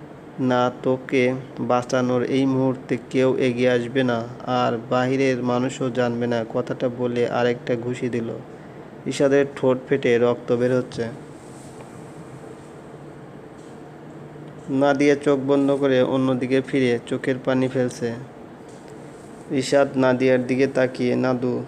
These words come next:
তোমার ভাই আমায় মারছে আর তুমি চুপ করে আছো?" "নাদু, আমি তোমায়ই ভালোবাসি। নাদু, প্লিজ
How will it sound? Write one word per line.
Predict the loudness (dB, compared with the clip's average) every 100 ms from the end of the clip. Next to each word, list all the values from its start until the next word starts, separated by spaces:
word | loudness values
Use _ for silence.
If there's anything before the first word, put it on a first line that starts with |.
| -2
তোমার | 2 2
ভাই | 2 2 4 4
আমায় | 4 2
মারছে | 2 0 0 2 2
আর | 2 0
তুমি | 0 0
চুপ | 0 -2 -2
করে | 2 4
আছো?" | 4 2 0 0 -6 -16 -18 -16 -18 -16 -16 -16 -16 -18 -18 -4
"নাদু, | 0 2 2 0
আমি | 2 2 2 2
তোমায়ই | 2 4 6 4 4
ভালোবাসি। | 2 2 2 2 0 -4 -8 -8 -14 -18 -18 -18 -16 -4
নাদু, | 2 2 4 0 2
প্লিজ | 2 2